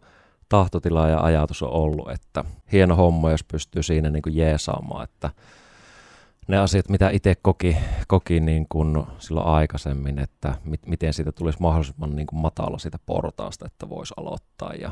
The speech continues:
nyt tossa tein somepostausta niin kuin golfiin liittyen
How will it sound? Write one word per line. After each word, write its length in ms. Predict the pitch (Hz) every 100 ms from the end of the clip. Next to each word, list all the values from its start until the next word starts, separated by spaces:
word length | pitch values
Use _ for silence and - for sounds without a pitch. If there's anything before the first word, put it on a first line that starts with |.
| -
nyt 140 | 80 78
tossa 320 | - - 85 - - - _ _
tein 240 | - 92 90
somepostausta 840 | 98 90 87 82 82 - 82 -
niin 100 | 82
kuin 80 | 82
golfiin 480 | 90 85 82 80 78
liittyen 520 | 78 78 - 76 71